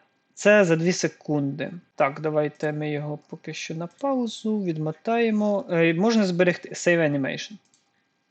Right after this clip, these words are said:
Тобто натискаєте, обираєте куди і зберігаєте. Ну, в ту саму папку, з-, з-, там, де і збірка, розширення можна обрати. Формат, е,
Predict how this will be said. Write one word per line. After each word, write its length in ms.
Тобто 200
натискаєте, 680
обираєте 600
куди 500
і 300
зберігаєте. 680
Ну, 100
в 60
ту 120
саму 200
папку, 320
з-, 200
з-, 320
там, 200
де 100
і 40
збірка, 720
розширення 500
можна 460
обрати. 500
Формат, 640
е, 240